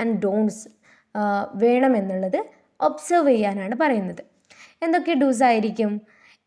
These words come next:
Engage in creative activities, complete notes, read books, help friends in studying, discuss about chapters with friends. ഇതൊക്കെ നിങ്ങൾ ചെയ്യാം. Don'ts എന്തൊക്കെയാണ്?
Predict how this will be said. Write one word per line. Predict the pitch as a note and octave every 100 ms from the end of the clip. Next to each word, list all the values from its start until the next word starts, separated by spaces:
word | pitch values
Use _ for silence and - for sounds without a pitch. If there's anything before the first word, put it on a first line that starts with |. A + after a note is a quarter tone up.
| B3
Engage | B3 B3+ A#3
in | C#4+
creative | C#4 B3 A3 A3+ A3 C4+ - G#3
activities, | G3+ A3+ G#3+ G#3+ G3+ G3 - _ _ A#3+
complete | A#3 A3+ A#3+ G3
notes, | G#3 G3+ G#3 G#3 - _ -
read | A#3 A#3+
books, | E3+ G#3+ G3+ - - _ _ -
help | C4+ - -
friends | A#3+ A3 A3 B3+
in | A#3+
studying, | - G#3 F#3 G#3+ G3+ G3+ - _ B3
discuss | A#3+ C4+ C4 - A3+
about | A#3 A#3 A3
chapters | A3 G3 - A#3 A3+
with | G3 - -
friends. | G3 G#3 A3 - -
ഇതൊക്കെ | E4+ F4
നിങ്ങൾ | E4 D4+ D4 C4+
ചെയ്യാം. | G#3+ F#3 E3 - _ - - - G3+
Don'ts | D4 F4 E4 E4
എന്തൊക്കെയാണ്? | C#4+ D4 C4 B3+